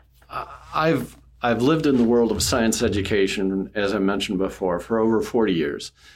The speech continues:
And, um, science,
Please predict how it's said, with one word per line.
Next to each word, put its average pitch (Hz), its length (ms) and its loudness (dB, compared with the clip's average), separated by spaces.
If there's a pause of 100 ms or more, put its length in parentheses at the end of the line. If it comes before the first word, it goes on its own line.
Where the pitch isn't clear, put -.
(400)
And, 110 320 0
um, 101 420 -2 (2000)
science, 160 800 0